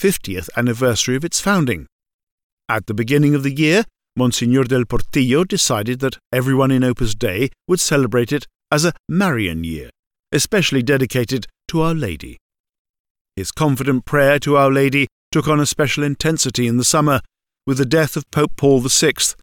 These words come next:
the election of Pope John Paul the First, his sudden and unexpected death a month later,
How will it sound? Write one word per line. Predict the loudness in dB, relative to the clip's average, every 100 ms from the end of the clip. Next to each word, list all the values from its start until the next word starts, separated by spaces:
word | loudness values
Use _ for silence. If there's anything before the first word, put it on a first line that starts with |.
| _ _ _ -8
the | -2
election | -2 -2 -4
of | -4 -2
Pope | -2 -2
John | 0 0 0 0
Paul | 2 4
the | 2
First, | 0 2 2 0 -6 _ _ _ _ -4
his | 0
sudden | 0 0 -2 -6
and | -8 -10 -12
unexpected | -14 -12 -6 -6 -6 -4
death | -2 -4 -6 -20 -12
a |
month | -6 -6 -6
later, | -2 0 2 -2